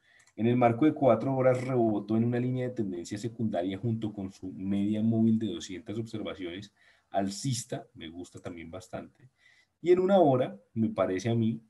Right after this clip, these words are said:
que en esta zona de soporte, fíjense que las colas de piso lo están impulsando al alza. También me gusta mucho la libra. Es más, la libra ya tendríamos que, a ver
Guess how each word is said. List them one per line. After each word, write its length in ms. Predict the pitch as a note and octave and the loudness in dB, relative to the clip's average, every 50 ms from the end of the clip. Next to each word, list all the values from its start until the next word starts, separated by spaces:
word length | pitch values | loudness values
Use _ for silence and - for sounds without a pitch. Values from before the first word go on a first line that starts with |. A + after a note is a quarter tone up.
| _ _ | _ _
que 80 | - G#2+ | -4 -2
en 80 | G2 G2+ | 0 0
esta 260 | F#2+ G2 - - A#2 | -2 -2 -2 -2 -4
zona 360 | A2+ - - C3+ B2+ B2 B2 | -2 -2 -2 -2 0 0 0
de 140 | A#2+ B2 B2 | 0 0 -2
soporte, 720 | A#2 - A2+ A2+ - - F#2+ F2+ - - - A#2 B2 - - _ _ _ _ _ _ | -2 -4 -4 -6 -4 -4 -4 -4 -4 -4 -6 -6 -6 -8 -10 _ _ _ _ _ _
fíjense 380 | _ - G2+ A2+ A2+ A2 B2 - | _ 0 2 2 2 2 0 -2
que 100 | - B2+ | 0 0
las 220 | A#2 F#2 G2+ - | 0 0 0 -2
colas 360 | - - - A#2 A2 A2 A2+ A2+ | -4 0 2 4 4 4 4 2
de 80 | A#2+ | 0
piso 280 | A2+ - G2+ F#2+ G2 A2 | -2 -2 -2 -2 0 0
lo 80 | A2+ | 0
están 200 | A2+ A2+ - F2 | 0 -2 -2 -4
impulsando 540 | F#2 F#2 F#2+ - A2 G#2 - E2 D#2+ E2 F2 | -6 -4 -2 -2 -2 -2 -2 -4 -6 -6 -2
al 80 | F2+ F#2+ | 0 2
alza. 320 | G2 G2 F#2 - - E2+ | 2 2 0 -4 -10 -12
También 220 | - E2+ E2+ E2+ F#2 | -10 -8 -8 -6 -4
me 80 | G2+ | -4
gusta 240 | G#2 A2 - - A#2 | -4 -2 -2 -2 0
mucho 360 | A#2+ A#2+ A#2+ A2+ A2+ - B2+ B2+ | 0 0 0 -2 -2 -4 -4 -4
la 140 | B2 A#2 A2 | -4 -4 -4
libra. 320 | - G2+ G2+ G2 G2 - - _ _ _ _ _ _ _ | -4 -4 -4 -4 -6 -8 -14 _ _ _ _ _ _ _
Es 80 | A#2+ | -2
más, 220 | C3+ D#3+ D3 G#2+ G2+ | 2 2 2 2 2
la 60 | G#2 | 2
libra 300 | G#2 A2 A2+ A#2+ B2 B2+ | 4 6 6 6 4 4
ya 380 | B2+ C3+ C3+ C3 C3 C3 C3 - - _ _ _ _ - - - A2+ A#2 _ | 2 4 2 4 2 2 -2 -4 -10 _ _ _ _ -18 -16 -16 -16 -12 _
tendríamos 540 | - A#2 A#2 A#2 A#2+ A#2+ A#2 A#2+ A#2 A2+ - | -4 -2 0 2 2 2 4 2 0 0 -2
que, 260 | - A#2 A2 - - - | -4 -6 -6 -6 -8 -14
a 80 | - | -18
ver 140 | - - - | -18 -18 -20